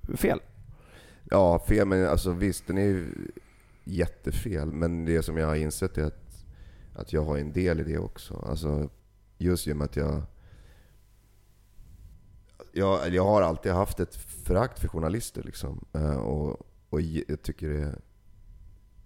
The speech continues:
Speaker 2: hopplöst hur dåligt de gör sitt jobb. Inte bara nöjesjournalister eller, eller kulturjournalister, utan journalister överhuvudtaget. Att det är så otroligt låg nivå. Och att det, i, speciellt i en tid där det skulle behöva, verkligen behövas att de gjorde sitt jobb, liksom.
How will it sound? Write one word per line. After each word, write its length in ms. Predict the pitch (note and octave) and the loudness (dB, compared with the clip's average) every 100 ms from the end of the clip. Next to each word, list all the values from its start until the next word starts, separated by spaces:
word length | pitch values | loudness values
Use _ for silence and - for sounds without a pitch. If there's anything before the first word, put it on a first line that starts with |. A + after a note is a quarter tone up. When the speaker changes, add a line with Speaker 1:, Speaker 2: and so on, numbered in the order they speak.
| - | -16
Speaker 2:
hopplöst 800 | - - - - - A2+ F2 - | -12 -4 -4 0 0 0 -2 -6
hur 60 | E2 | -2
dåligt 280 | D#2 D2+ - | 0 0 -2
de 140 | D#2+ | -2
gör 100 | D2+ | -2
sitt 160 | - - | -2 -4
jobb. 340 | C2+ E2 - | -2 -2 -2
Inte 220 | E2+ E2 | -2 0
bara 260 | D#2+ E2+ D#2 | 2 2 0
nöjesjournalister 1120 | D#2 D2+ D2+ - - - F2+ A2+ B2 - F2+ | -2 -2 -2 -6 -14 -10 -8 -8 -10 -8 -6
eller, 280 | E2 D#2 D#2 - - - - - - - | -4 -4 -6 -12 -20 -20 -20 -20 -16 -6
eller 240 | D2+ D2 | -2 -2
kulturjournalister, 840 | - C2+ D2+ D2 - D#2+ G2+ - D2+ | -2 -4 -2 -4 -4 -6 -6 -4 -4
utan 260 | D2 D2+ | -2 -4
journalister 520 | - D#2 D#2 D2+ - | -4 -4 -4 -6 -6
överhuvudtaget. 880 | D2 D#2 F2+ D2+ D2 F#2+ F#2+ G2+ C2 | -4 -2 -2 -2 -2 -2 -2 -4 -6
Att 100 | - | -4
det 120 | D#2 | -2
är 40 | D2 | -2
så 360 | - D2+ D2 - - - - - - - - - - | -4 -6 -6 -8 -14 -20 -20 -20 -20 -20 -20 -20 -6
otroligt 500 | E2+ - G#2+ A2 F#2+ | -4 2 4 4 2
låg 260 | D#2+ D2+ D2+ | 2 0 -2
nivå. 220 | D#2+ G#2 | -4 -6
Och 360 | C#2 - - E2 | -8 -4 0 0
att 120 | - | 2
det, 300 | D#2+ D2+ D2+ - - _ _ _ _ _ _ _ - - | 0 2 -2 -8 -20 _ _ _ _ _ _ _ -20 -6
i, 140 | F#2+ E2+ | 0 0
speciellt 480 | - - F#2 G#2 E2 | 0 0 2 2 -2
i 20 | |
en 80 | D#2 | -6
tid 260 | A#2+ F#2 | -6 -4
där 80 | D#2 | -4
det 60 | D2 | -6
skulle 200 | - D2 | -6 -4
behöva, 400 | D2+ D#2 E2+ - | -2 -4 -4 -4
verkligen 440 | F2 E2 - C2+ | 0 0 -2 -4
behövas 400 | E2 F2+ - - | 0 0 -2 -6
att 80 | - | -6
de 120 | D2 | -4
gjorde 200 | D2+ D#2+ | -4 -6
sitt 180 | - - | -8 -8
jobb, 240 | - - | -10 -8
liksom. 360 | - - - | -10 -10 -12